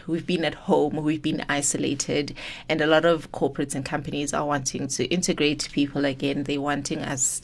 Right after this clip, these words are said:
to interact on a touch and feel level. And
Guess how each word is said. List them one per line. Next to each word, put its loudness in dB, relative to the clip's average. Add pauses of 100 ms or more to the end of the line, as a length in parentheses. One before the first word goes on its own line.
(100)
to -2 (300)
interact 2
on 0
a -2 (160)
touch 2
and -2
feel 8 (320)
level. 10 (400)
And 6